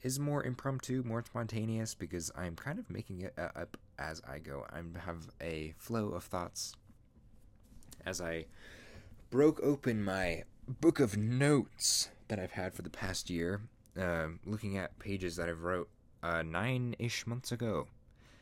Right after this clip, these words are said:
Um, and so it's, it's kind of nostalgic, kind of eye-opening, kind of to see where I was at the time. Uh, really, really,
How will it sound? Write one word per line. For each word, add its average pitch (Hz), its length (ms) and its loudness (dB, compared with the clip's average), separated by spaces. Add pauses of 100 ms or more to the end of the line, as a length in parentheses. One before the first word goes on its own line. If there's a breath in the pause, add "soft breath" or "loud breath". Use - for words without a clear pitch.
(680 loud breath)
Um, 69 460 -6 (800 loud breath)
and 87 120 -6
so - 100 -6
it's, - 220 -8 (120)
it's - 180 -8
kind 120 200 -2
of 135 60 -4
nostalgic, 120 640 -2 (500)
kind 101 200 -2
of 101 200 -4
eye-opening, 92 760 -4 (320)
kind 87 160 -4
of 80 80 -6
to 80 60 -6
see 92 220 -2
where 82 240 0
I 76 40 -2
was 76 400 -4
at - 100 -12
the - 140 -18
time. 78 420 -6 (1160 soft breath)
Uh, 73 180 -4 (100)
really, 80 340 -4
really, 73 560 -6